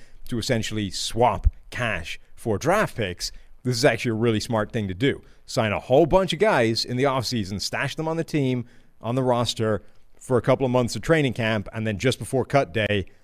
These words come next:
send five, six, seven, ten of them to other teams for a bunch of low draft picks. And all of a sudden, you have double the number of picks you had in the upcoming draft, and all it cost you is a little bit of cash and some roster spots during training camp that you probably weren't gonna use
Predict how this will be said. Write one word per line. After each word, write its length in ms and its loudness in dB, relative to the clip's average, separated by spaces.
send 480 0
five, 400 0
six, 260 0
seven, 440 0
ten 220 0
of 80 2
them 220 -2
to 160 2
other 180 4
teams 560 0
for 200 0
a 40 0
bunch 240 0
of 80 -8
low 160 0
draft 300 -4
picks. 240 -12
And 100 -6
all 140 2
of 80 -4
a 40 -6
sudden, 300 0
you 80 -4
have 220 -4
double 320 -2
the 100 -6
number 280 -6
of 80 -10
picks 260 0
you 80 -6
had 320 0
in 160 -2
the 120 -2
upcoming 380 0
draft, 460 2
and 140 2
all 140 4
it 80 -2
cost 260 -2
you 80 -4
is 80 -4
a 60 -2
little 180 -2
bit 120 -2
of 80 -8
cash 440 -4
and 280 -2
some 240 -4
roster 340 -2
spots 420 -2
during 320 0
training 340 -2
camp 240 -4
that 80 -6
you 100 -8
probably 280 0
weren't 200 -2
gonna 140 -4
use 380 -4